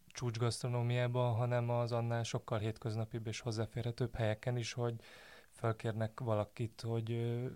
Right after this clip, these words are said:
szó-, szóval, hogy, hogy azt akarják, hogy ez tényleg, ha nem is a leg-, ö, top borokból, de hogy minőségien legyen összeállítva a dolog.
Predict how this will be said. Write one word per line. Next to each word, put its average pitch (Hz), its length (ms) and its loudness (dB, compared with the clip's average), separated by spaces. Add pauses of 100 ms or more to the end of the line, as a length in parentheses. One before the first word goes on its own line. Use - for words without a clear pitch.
szó-, 135 280 0
szóval, 139 220 8
hogy, 131 120 8
hogy 131 160 6
azt 127 200 8
akarják, 120 300 2
hogy 123 120 -2
ez 117 140 -2
tényleg, 117 400 2 (440)
ha - 140 6
nem 123 160 8
is 113 160 2
a 110 120 6
leg-, 117 320 2
ö, 151 260 -2 (100)
top 131 200 2
borokból, 151 480 2
de 139 80 2
hogy 131 100 2
minőségien 117 600 2
legyen 113 240 2
összeállítva 113 600 -2
a 117 60 -4
dolog. 120 280 0